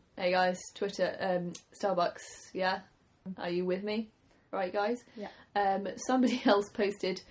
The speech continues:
Speaker 1: um, a little caption saying, "I think Starbucks might want to, uh, rethink the design of their van," and a photo that they'd taken, which, uh, was a van with a sliding door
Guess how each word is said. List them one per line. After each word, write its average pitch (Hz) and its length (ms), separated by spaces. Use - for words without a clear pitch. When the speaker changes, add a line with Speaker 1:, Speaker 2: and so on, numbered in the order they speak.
Speaker 1:
um, 190 420
a - 40
little 233 180
caption 214 420
saying, 185 380
"I - 40
think 370 160
Starbucks - 400
might 208 260
want 214 220
to, 214 200
uh, 208 120
rethink 214 340
the 208 80
design 220 320
of 220 60
their 226 180
van," 190 460
and 202 100
a 202 60
photo 190 320
that - 140
they'd 175 140
taken, 175 400
which, - 400
uh, 196 240
was 202 200
a 208 80
van 240 200
with 226 100
a 233 40
sliding 226 420
door 175 340